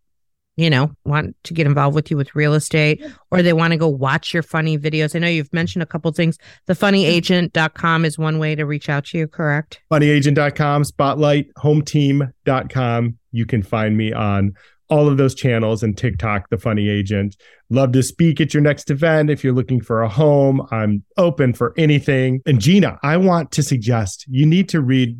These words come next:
Speaker 2: Rick Rubin, The Creative Act. It,
Speaker 1: Okay.
Speaker 2: or listen to it on Audible.
Speaker 1: Okay.
Speaker 2: Because it is all about artists and sales. And I can't tell you how
Speaker 1: Mm-hmm.
Speaker 2: much I got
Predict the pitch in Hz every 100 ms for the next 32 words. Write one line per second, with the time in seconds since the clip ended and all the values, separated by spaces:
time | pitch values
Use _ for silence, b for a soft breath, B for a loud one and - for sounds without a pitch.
0 | 104 131 - 117 117 107 104 95 - _
1 | 120 - 127 113 110 95 92 85 90 -
2 | B B B B _ _ _ _ _ _
3 | - 160 170 175 - - _ _ 139 131
4 | 123 127 131 127 127 110 104 98 95 92
5 | 95 98 151 165 151 151 - 139 - 143
6 | 131 120 - 156 165 - 147 135 - _
7 | - 131 135 135 131 139 135 120 101 113
8 | 110 113 117 - _ - 117 123 120 117
9 | - - - 113 98 - 120 110 107 104
10 | 101 - 123 107 101 98 - 135 127 113
11 | 123 113 104 113 110 107 110 104 110 107
12 | 107